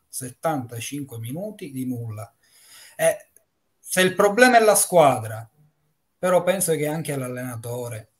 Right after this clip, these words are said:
cioè, deve lavorare. Il problema è che io mi sarei aspettato una prestazione, come diceva Fabio, diversa dopo due settimane di ritiro.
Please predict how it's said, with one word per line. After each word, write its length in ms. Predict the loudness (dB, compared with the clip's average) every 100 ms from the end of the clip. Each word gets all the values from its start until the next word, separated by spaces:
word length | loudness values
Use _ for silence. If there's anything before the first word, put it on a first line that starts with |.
| _
cioè, 640 | -10 -6 -6 -6 -8 -8 -8 -10 -10 -12 -16 -20 _ _ _
deve 280 | 4 8 8
lavorare. 800 | 8 8 8 8 6 4 -2 -10
Il 80 | -14
problema 280 | 0 0
è 60 | 2
che 120 | -2
io 360 | -2 -2 -4 -8
mi 120 | -10
sarei 220 | -4 0 0
aspettato 1040 | -2 -4 -6 -2 2 2 2 -4 -6 _ _ _ -12
una 220 | -8 -4
prestazione, 760 | -2 -2 -2 -4 -2 0 0 -2
come 160 | -6
diceva 340 | -8 -8 -8 -6
Fabio, 500 | -4 -6 -8 -8 -8
diversa 560 | -8 -4 -2 0 0
dopo 200 | -2 -6
due 120 | -6 -6
settimane 460 | -8 -8 -6 -6
di 100 | -8
ritiro. 540 | -10 -10 -8 -8 -10